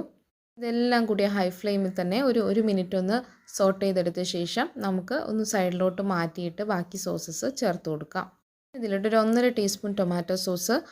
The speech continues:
ഒന്നര ടീസ്പൂൺ സോയാ സോസ്, ഒരു ടീസ്പൂൺ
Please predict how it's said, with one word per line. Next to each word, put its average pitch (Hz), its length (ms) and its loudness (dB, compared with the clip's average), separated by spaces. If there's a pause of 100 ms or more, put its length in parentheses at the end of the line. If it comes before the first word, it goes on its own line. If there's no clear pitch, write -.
(180)
ഒന്നര 226 320 4
ടീസ്പൂൺ 208 500 -2 (680)
സോയാ 202 380 4
സോസ്, 196 420 2 (140)
ഒരു 226 220 2
ടീസ്പൂൺ 208 580 -2